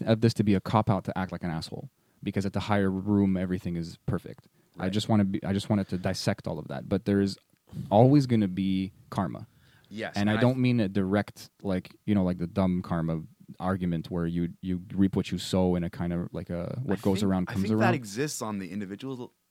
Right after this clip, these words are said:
Speaker 2: uh,
Speaker 1: We make
Speaker 2: scale.
Speaker 1: it exist.
Speaker 2: But I also think that it's,
Speaker 1: It
Speaker 2: it's,
Speaker 1: doesn't
Speaker 2: it's,
Speaker 1: have
Speaker 2: it's
Speaker 1: to, though.
Speaker 2: much more apparent on the collective scale.
Speaker 1: Yes.
Speaker 2: Like, like the, the result, like, all the atrocities
Speaker 1: Yes.
Speaker 2: that you see happening, uh,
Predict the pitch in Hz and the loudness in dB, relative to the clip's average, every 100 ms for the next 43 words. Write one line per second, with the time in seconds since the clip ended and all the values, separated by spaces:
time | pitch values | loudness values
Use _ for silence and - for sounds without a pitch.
0 | _ - 101 120 135 113 165 - 71 - | _ -10 -4 -2 2 4 2 0 -6 -8
1 | 62 - - - 110 117 147 165 156 143 | -12 -12 -16 -8 -2 -2 -2 -2 -2 -4
2 | 120 101 95 127 139 107 113 139 107 101 | -4 -6 -2 2 2 2 2 0 0 -2
3 | 117 - 127 110 - 104 104 95 82 78 | -2 -4 -4 -4 -6 -10 -8 -8 -8 -12
4 | 73 - 78 - - - 50 50 _ _ | -14 -14 -14 -14 -18 -18 -20 -20 _ _
5 | _ _ 101 104 - 101 98 82 80 101 | _ _ -6 -6 -8 -8 -8 -10 -12 -8
6 | 95 90 87 101 90 - 87 92 85 98 | -8 -10 -10 -10 -10 -14 -14 -12 -10 -10
7 | 98 - 98 139 135 95 101 90 - 90 | -10 -10 -8 -6 -6 -8 -8 -8 -8 -12
8 | 82 78 - _ 76 - - 73 90 - | -12 -14 -20 _ -14 -14 -16 -16 -14 -12
9 | 101 85 85 85 69 60 - _ _ _ | -12 -10 -12 -12 -16 -20 -20 _ _ _
10 | _ _ _ _ _ _ 85 82 | _ _ _ _ _ _ -14 -14